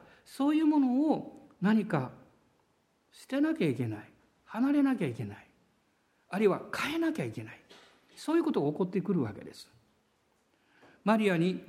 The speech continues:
御使いが訪れたこのすごいことを通して、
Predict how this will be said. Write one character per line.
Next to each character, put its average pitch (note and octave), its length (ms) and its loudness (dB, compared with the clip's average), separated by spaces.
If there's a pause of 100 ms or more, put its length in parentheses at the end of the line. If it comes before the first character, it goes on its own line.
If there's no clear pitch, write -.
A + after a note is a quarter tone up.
(160)
御 F3+ 100 6
使 G#3+ 280 2
い G#3 60 4
が G3 100 2
訪 G3 300 2
れ G3 120 2
た C#3 160 0
こ - 280 -2
の C4 320 0
す - 240 -2
ご E4 160 4
い E4 60 2
こ A3+ 120 0
と G3+ 160 2
を D#3+ 80 0
通 F3+ 220 2
し - 60 -8
て、 G#3+ 400 -4